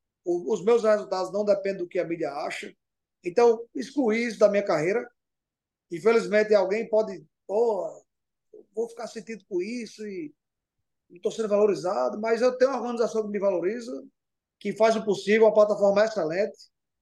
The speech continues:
Os caras estão com a ideia de vir pro Brasil, vão vir pro Brasil com certeza. É, os brasileiros, só os caras que acompanham o esporte me conheciam, mas a galera agora, como tá no canal Combate, o pessoal diferente tá começando a vir mais nas minhas redes sociais, interagir melhor comigo.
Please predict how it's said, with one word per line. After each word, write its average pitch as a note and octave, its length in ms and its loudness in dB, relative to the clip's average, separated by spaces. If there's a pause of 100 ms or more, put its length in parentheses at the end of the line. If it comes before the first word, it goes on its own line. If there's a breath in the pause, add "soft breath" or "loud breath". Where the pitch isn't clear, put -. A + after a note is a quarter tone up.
(400)
Os - 100 -20
caras G3 220 -4
estão G#3+ 160 0
com G#3+ 80 2
a G#3 80 6
ideia F#3+ 220 4
de F3 80 -6
vir G3 100 -2
pro F#3 80 -6
Brasil, F3+ 340 -4
vão G#3+ 120 -2
vir G3 80 -2
pro G#3 80 -4
Brasil F#3 260 -2
com G#3 140 -6
certeza. G3 560 -6 (640)
É, D#3 200 -4
os F3 120 -2
brasileiros, G#3 680 4 (340)
só B3+ 540 2
os A3+ 140 -6
caras G#3+ 240 0
que G#3+ 80 -2
acompanham G#3 260 4
o G#3+ 80 4
esporte F3+ 340 0
me F3+ 100 -8
conheciam, G3+ 520 -2
mas G3 180 -2
a G3 60 0
galera F#3+ 260 2
agora, F3 300 -2 (640)
como F3+ 220 -6
tá G3 120 4
no G3+ 120 0
canal G3+ 260 4
Combate, E3+ 540 -2
o - 760 -20
pessoal G#3+ 300 0
diferente G#3 340 4
tá G#3 80 4
começando G3 340 0
a G3+ 60 6
vir F#3+ 160 -4
mais F#3 160 -4
nas F#3+ 80 -6
minhas F3+ 180 -4
redes F#3 160 -6
sociais, F3+ 440 -2
interagir F3 340 -2
melhor E3+ 240 -6
comigo. F3+ 460 -10